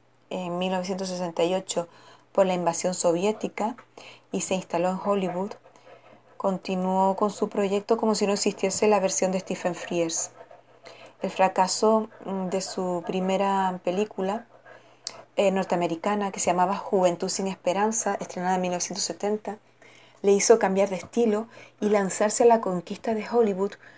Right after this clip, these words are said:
con películas tan aclamadas como Alguien voló sobre el nido del cuco, estrenada en mil novecientos setenta y cinco, Hair en mil novecientos setenta y nueve, Ragtime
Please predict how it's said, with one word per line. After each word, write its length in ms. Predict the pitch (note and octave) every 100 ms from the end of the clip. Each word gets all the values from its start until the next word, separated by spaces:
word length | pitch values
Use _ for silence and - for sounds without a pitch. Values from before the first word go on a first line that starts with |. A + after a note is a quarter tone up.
| - _
con 160 | G#3 F#3
películas 460 | F3+ F#3 G#3+ G#3
tan 180 | - G#3+
aclamadas 680 | G#3+ G#3+ G#3+ A#3 G#3+ G#3 -
como 360 | - F#3+ F3+ -
Alguien 420 | G#3 G3 G3+ G#3
voló 260 | F#3 F#3+ -
sobre 240 | - F3+
el 80 | F3
nido 160 | F3+ F#3
del 120 | E3+
cuco, 440 | - A3+ A3+ A#3 - _ - - -
estrenada 460 | F3+ G3 F#3 F#3+ F#3+
en 100 | F#3
mil 120 | G3
novecientos 480 | G3+ G3 G#3 G3+ F#3
setenta 360 | F3+ F#3 F#3+
y 80 | G3 -
cinco, 540 | - G#3+ G#3+ - A#3 - - - - - -
Hair 380 | G#3 G3+ B3+ D4 - _ _ - -
en 140 | G3 G3
mil 140 | G#3
novecientos 340 | G3+ F#3 F#3+ F#3
setenta 340 | G#3+ G3+ G3+
y 40 |
nueve, 400 | G3+ G#3 G#3+ C4 -
Ragtime 840 | E3+ F#3 - - G3 A#3 D4 D4+